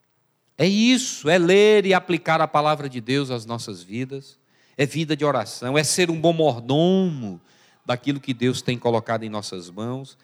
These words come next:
é viver para a glória de Deus. Amém? Então, o processo de santidade pessoal acontece quando? Primeira coisa, quando nós começamos a cooperar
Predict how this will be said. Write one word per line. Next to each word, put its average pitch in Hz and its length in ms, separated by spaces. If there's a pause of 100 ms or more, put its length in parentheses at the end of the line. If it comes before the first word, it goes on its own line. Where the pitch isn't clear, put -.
(260)
é 117 140
viver 113 460
para 107 220
a 101 60
glória 92 380
de 104 120
Deus. 80 320
Amém? 98 440 (680)
Então, 214 360
o 170 60
processo 156 500
de 139 80
santidade 127 500
pessoal 123 400
acontece 127 580
quando? 107 320
Primeira 151 380
coisa, 90 400
quando 113 240
nós 110 180
começamos 104 520
a 98 80
cooperar 117 1040